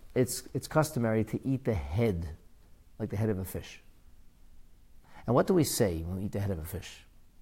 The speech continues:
We say, "Nihiyeh le rosh velo le zonav." We should be like a head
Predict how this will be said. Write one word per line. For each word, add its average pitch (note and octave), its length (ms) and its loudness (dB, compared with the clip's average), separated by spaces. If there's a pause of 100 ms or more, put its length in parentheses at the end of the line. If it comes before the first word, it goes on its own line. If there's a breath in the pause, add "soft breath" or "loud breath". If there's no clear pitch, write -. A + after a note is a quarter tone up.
(640)
We A2 140 0
say, G2+ 280 2
"Nihiyeh G#2+ 540 4
le F#2+ 240 -2 (760)
rosh F#2 520 -2 (280)
velo G2 580 2 (520)
le G#2 100 4
zonav." G2 520 6
We F#2 80 0
should - 180 -2
be A2+ 100 4
like A2 240 2
a G2+ 160 -4 (720)
head C#3+ 320 2